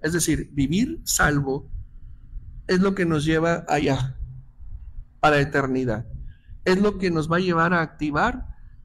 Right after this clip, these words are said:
esa inmortalidad que está prometida en el levantamiento del sepulcro de nuestro Salvador. Y es accesible a todo mundo, pero necesitamos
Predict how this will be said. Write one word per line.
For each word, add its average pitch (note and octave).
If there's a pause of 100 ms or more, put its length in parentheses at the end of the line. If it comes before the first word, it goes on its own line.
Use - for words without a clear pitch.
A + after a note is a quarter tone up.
esa E3
inmortalidad D3+
que E3
está E3
prometida A#3 (720)
en F3+
el F3
levantamiento E3+
del E3
sepulcro G#3+
de D#3+
nuestro C#3+
Salvador. C3 (1400)
Y F3
es F3+
accesible A3+ (200)
a F3
todo C#4
mundo, F#3 (420)
pero F3+
necesitamos F3+